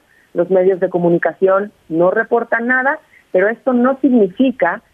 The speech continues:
que no se atacó al Estado de Israel. Así que este ha sido el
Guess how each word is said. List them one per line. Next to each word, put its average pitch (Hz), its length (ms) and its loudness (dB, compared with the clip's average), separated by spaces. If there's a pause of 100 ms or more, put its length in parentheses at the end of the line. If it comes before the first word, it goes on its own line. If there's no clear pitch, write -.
que 190 120 0
no 202 180 0
se 214 80 0
atacó 208 420 0
al 170 140 -2
Estado 156 360 -2
de 151 100 0
Israel. 143 400 -4 (800)
Así 180 380 0
que 208 440 -2
este 190 340 0
ha 190 140 -6
sido 190 280 0
el 156 140 -2